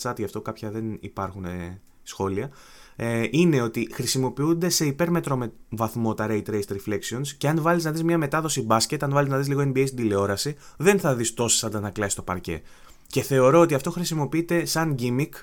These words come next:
για να καταφέρει να πουλήσει two K το παιχνίδι ως next gen. Γιατί το διαχώρισε από το προηγούμενο,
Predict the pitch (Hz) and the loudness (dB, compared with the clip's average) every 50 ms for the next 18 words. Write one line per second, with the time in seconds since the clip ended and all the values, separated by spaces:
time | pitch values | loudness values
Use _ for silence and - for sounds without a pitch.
0 | - - - - - - - - - - - 113 123 135 135 135 127 - 135 - | -20 -20 -20 -20 -20 -20 -20 -20 -20 -12 -6 0 2 4 4 4 4 2 0 0
1 | 135 131 - 180 190 190 185 175 165 - 147 139 139 160 180 175 185 175 170 156 | 0 0 0 0 2 2 2 0 0 0 0 0 2 2 2 2 0 -2 -4 -4
2 | 139 170 170 170 170 156 135 131 123 143 165 170 165 170 170 170 156 165 165 143 | -2 0 0 0 0 0 -4 -2 -4 -2 -2 0 2 2 2 2 2 0 -2 -2
3 | - - 143 131 104 85 82 87 - - 127 120 113 - - 131 113 120 120 117 | -2 0 2 2 2 0 -2 -8 -8 -4 -4 -2 -2 -2 -4 -2 0 2 0 2
4 | - 165 170 151 131 - 123 113 110 110 107 - 107 104 101 110 117 123 131 151 | 6 6 6 6 6 2 0 -4 -4 -4 -2 0 0 0 0 0 0 0 0 0
5 | 175 196 | 0 -2